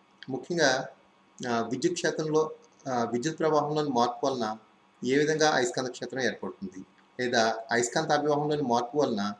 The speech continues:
మనం తీసుకున్న తీగ చుట్టలో ఏ విధంగా విద్యుత్ ప్రవాహం జనిస్తుంది అనే విషయం మనకి ఈ విద్యుదయస్కాంత ప్రేరణలో తెలియజేస్తది. ఆ, ఈ పాఠంలోకి వెళ్ళే ముందు మొదటిగా మనం ఆయిర్స్టెడ్ ప్రయోగం గురించి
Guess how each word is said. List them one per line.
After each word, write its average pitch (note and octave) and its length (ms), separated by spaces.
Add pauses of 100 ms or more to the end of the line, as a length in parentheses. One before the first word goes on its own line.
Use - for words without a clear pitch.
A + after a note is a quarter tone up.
(360)
మనం B2 180
తీసుకున్న C#3+ 380 (100)
తీగ C3+ 140
చుట్టలో A2 500 (380)
ఏ C3+ 140
విధంగా E3 320
విద్యుత్ C#3 340
ప్రవాహం C#3 440
జనిస్తుంది G#2 580 (420)
అనే B2 120
విషయం B2 300
మనకి A2+ 520 (120)
ఈ B2 100
విద్యుదయస్కాంత A#2+ 580
ప్రేరణలో A2+ 300
తెలియజేస్తది. G2+ 760 (760)
ఆ, G#2+ 380 (160)
ఈ C3+ 80
పాఠంలోకి D3 540
వెళ్ళే C3+ 160
ముందు A2+ 460 (240)
మొదటిగా B2 400
మనం A2 360 (680)
ఆయిర్స్టెడ్ D3 480
ప్రయోగం A2+ 340
గురించి C3+ 180